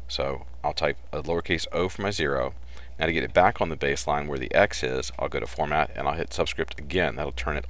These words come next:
off. Then plus V, I need a subscript for the zero. So insert, subscript, zero, turn off the subscript,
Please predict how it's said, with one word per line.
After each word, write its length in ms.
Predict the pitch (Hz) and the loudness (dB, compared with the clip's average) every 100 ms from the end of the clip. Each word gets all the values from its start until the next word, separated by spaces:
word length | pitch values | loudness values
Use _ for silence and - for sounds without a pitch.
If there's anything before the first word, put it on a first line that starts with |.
| - | 6
off. 460 | 92 - - - - - - - - - - - | 6 6 -2 -8 -8 -8 -8 -8 -8 -8 -8 -2
Then 280 | 76 73 65 - - | -2 -2 -6 -8 -4
plus 640 | - 71 87 - - - - - - - - - | 4 6 6 2 -6 -6 -8 -8 -8 -8 -10 -6
V, 400 | 73 82 87 - - | 0 0 0 -4 -6
I 60 | |
need 140 | 73 69 | -4 -4
a 40 | |
subscript 400 | 69 80 - - | 2 2 2 -4
for 100 | - | -2
the 60 | 110 | 0
zero. 460 | 98 73 67 85 - - - - - - - - - - - - - | 0 0 0 -2 -6 -8 -8 -8 -8 -8 -8 -8 -8 -8 -8 -8 -8
So 180 | - - - | -6 -6 -4
insert, 440 | 78 80 - 85 - - - - - - | -4 -4 0 0 0 -8 -8 -8 -8 -6
subscript, 720 | - 65 - 64 - - - - - - - - 71 | 0 2 2 -2 -4 -4 -8 -10 -10 -10 -8 -8 -4
zero, 440 | 71 64 65 - - | -2 0 -2 -4 -6
turn 220 | - 65 - | -6 -4 2
off 240 | 78 113 | 2 2
the 80 | - | 0
subscript, 600 | - 65 - - 65 - | 0 0 -2 -4 -4 -4